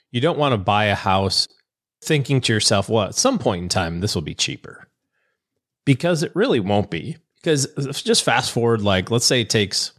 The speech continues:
three years for the rates to lower, or maybe it takes three years for rates to lower and for you to be outside of the, where it makes sense to pay all the fees to refinance again.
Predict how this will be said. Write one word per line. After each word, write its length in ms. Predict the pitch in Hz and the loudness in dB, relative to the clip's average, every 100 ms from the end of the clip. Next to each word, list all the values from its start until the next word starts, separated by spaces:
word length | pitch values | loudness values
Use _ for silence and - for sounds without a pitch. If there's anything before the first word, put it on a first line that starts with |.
| _ _ _ | _ _ _
three 200 | 117 120 | 0 2
years 320 | 107 92 87 | 4 4 2
for 160 | - 90 | 0 0
the 80 | 80 | 0
rates 280 | 76 73 - | 0 -2 -4
to 100 | 71 | -4
lower, 440 | 69 58 - - _ _ - | -4 -6 -10 -14 _ _ -4
or 120 | 185 | -2
maybe 260 | 175 170 147 | 0 0 0
it 80 | 127 | 0
takes 260 | 127 113 | -2 -2
three 200 | - 117 | 0 2
years 240 | 110 104 - | 2 2 0
for 260 | - 98 | 0 -2
rates 300 | 95 107 - | 0 0 0
to 80 | 107 | 0
lower 240 | 95 90 | 2 2
and 200 | 87 104 92 | 0 -2 0
for 80 | |
you 100 | 101 | 0
to 80 | 95 | 0
be 200 | 90 95 | 2 2
outside 500 | 90 92 - 101 90 | 2 0 0 0 2
of 160 | 87 82 | 0 -2
the, 280 | 95 92 101 - - _ | -4 -4 -8 -14 -20 _
where 200 | 110 98 | -2 -2
it 60 | |
makes 240 | 98 98 - | 0 0 0
sense 300 | 101 95 - | 0 0 -2
to 240 | 107 92 87 | 0 0 0
pay 200 | 110 92 | 0 2
all 140 | 92 | 2
the 100 | 90 | 0
fees 280 | - 95 95 | 0 2 2
to 100 | - | 0
refinance 480 | 90 90 92 95 - | 0 0 0 0 -2
again. 280 | 120 135 | -2 -4